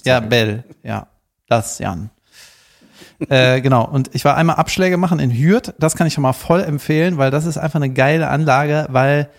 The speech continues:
Speaker 1: die ist einfach räudig und scheppig. Weißt du? Und das ist für Golf genau das Richtige.
Speaker 2: Ist eine Golfanlage in Hürth?
Speaker 1: Ja.
Speaker 2: Ach.
Speaker 1: In der Nähe von Hürth, keine Ahnung,
Speaker 2: Ja.
Speaker 1: weiß ich nicht. Auf jeden Fall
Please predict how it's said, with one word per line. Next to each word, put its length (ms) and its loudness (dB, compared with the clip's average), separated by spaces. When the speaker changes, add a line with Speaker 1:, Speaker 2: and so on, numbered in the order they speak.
Speaker 1:
die 80 2
ist 160 -2
einfach 380 0
räudig 480 2
und 120 -6
scheppig. 680 -4
Weißt 240 -4
du? 80 0
Und 80 -4
das 140 -2
ist 120 -4
für 260 -2
Golf 440 0
genau 320 2
das 120 -2
Richtige. 320 -4
Speaker 2:
Ist 140 -6
eine 100 -6
Golfanlage 600 -6
in 180 -8
Hürth? 320 -4
Speaker 1:
Ja. 180 0
Speaker 2:
Ach. 300 -10
Speaker 1:
In 120 -4
der 100 0
Nähe 180 0
von 180 -8
Hürth, 200 -8
keine 180 -8
Ahnung, 200 -6
Speaker 2:
Ja. 120 -12
Speaker 1:
weiß 160 -10
ich 80 -16
nicht. 180 -14
Auf 80 -8
jeden 160 0
Fall 340 -2